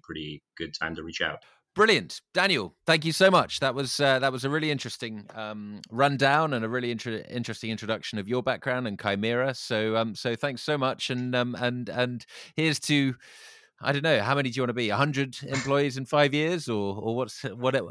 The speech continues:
Speaker 2: as many as you would like?
Speaker 1: Uh, a-, as many, uh, as it takes for us to continue doing what we're doing.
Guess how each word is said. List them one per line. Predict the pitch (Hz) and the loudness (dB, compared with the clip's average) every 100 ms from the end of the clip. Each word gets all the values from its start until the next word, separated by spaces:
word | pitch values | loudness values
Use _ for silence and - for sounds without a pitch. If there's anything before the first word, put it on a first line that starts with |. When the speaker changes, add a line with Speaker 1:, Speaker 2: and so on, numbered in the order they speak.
| - | -4
Speaker 2:
as | 135 139 151 | -2 -2 0
many | 160 180 170 | 2 4 4
as | 131 | 4
you | 135 | 2
would | 117 | 2
like? | 90 - - _ | -2 -6 -16 _
Speaker 1:
Uh, | 135 135 - | 10 10 10
a-, | 143 - | 8 8
as | 139 127 | 8 6
many, | 135 156 175 170 156 - | 4 6 6 4 2 6
uh, | 110 104 95 | 8 8 6
as | 104 101 | 4 4
it | 101 - | 0 0
takes | 113 110 | 2 2
for | - 101 | 0 0
us | 98 | 0
to | 98 | 0
continue | 95 85 95 90 | -6 -4 -2 -2
doing | 87 87 | -2 -4
what | 82 | -4
we're | 80 | -6
doing. | 73 73 | -8 -10